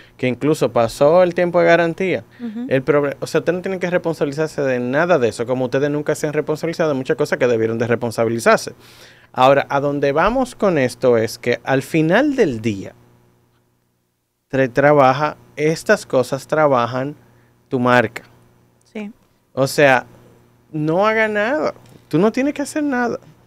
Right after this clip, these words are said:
Speaker 1: pero te trabajan la marca. Entonces la gente comienza a tener una percepción de la, de la marca. Por supuesto,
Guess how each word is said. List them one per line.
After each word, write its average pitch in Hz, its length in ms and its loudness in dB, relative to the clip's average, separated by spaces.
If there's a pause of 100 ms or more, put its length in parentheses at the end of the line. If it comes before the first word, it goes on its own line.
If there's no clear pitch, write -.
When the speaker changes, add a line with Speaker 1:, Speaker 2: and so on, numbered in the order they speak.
Speaker 1:
pero 135 180 0
te 151 140 0
trabajan 151 500 2
la 185 120 -2
marca. 226 480 -4 (400)
Entonces 139 340 0
la 139 100 2
gente 139 280 -2
comienza 143 320 -2
a 151 40 -2
tener 139 160 -2
una 131 160 -2
percepción 135 540 -4
de 123 80 0
la, 131 180 0
de 135 140 -8
la 147 140 -2
marca. 202 320 -2
Por 156 180 0
supuesto, 147 680 2